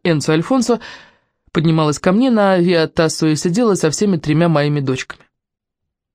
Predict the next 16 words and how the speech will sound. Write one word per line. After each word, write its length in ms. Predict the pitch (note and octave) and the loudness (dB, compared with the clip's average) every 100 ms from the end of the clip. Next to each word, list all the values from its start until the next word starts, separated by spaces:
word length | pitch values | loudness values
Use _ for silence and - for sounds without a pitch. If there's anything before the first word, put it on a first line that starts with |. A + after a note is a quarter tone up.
| _ - | _ -4
Я 140 | F3+ | 0
была 220 | F#3+ G3+ G#3 | 2 2 2
этому 220 | G#3+ G#3 | 0 0
очень 220 | - G#3+ | 0 0
рада. 280 | E3+ C3+ C3 - _ _ _ _ _ - | 0 -2 -4 -10 _ _ _ _ _ -2
Время, 300 | A#3 A3 G3 | 0 2 2
проведённое 540 | F#3+ F#3+ G#3 G3 F3+ | 0 2 2 0 0
с 100 | - | -2
Лилой, 300 | A3 G3 E3 | 0 2 0
шло 220 | - F3+ | 0 0
на 120 | F3+ | 0
пользу 360 | F3 F#3 C#3+ C3+ | 0 0 0 0
Д 160 | C3 C3+ | -2 0
Д 200 | C#3+ C#3 | 0 0
и 120 | C3 | 0
Эльзы. 320 | C3 B2+ | -2 -4